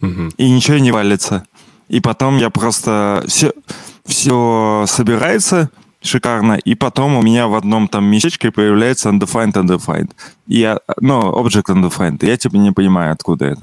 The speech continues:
Speaker 2: Ну, я вчера пришёл к такому глобальному выводу, который давно у меня уже был, код не должен работать всегда.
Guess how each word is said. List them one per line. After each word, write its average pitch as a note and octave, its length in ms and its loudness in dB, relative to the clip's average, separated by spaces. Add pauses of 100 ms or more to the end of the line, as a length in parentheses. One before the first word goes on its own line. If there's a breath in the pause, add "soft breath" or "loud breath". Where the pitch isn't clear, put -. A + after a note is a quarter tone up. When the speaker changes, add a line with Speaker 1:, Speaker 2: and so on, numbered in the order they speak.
Speaker 2:
Ну, D#3+ 120 4
я A2+ 160 2
вчера A#2 240 0
пришёл A#2 380 -2
к - 60 -10
такому G#2+ 420 0
глобальному G#2+ 640 2
выводу, B2+ 480 0 (360 loud breath)
который G2 560 0
давно G2 340 2
у - 20 2
меня F2+ 240 2
уже F2+ 200 0
был, C3+ 320 0 (320)
код C#3+ 160 0
не C#3 80 2
должен C3 360 2
работать G#2 440 -2
всегда. G2 560 -2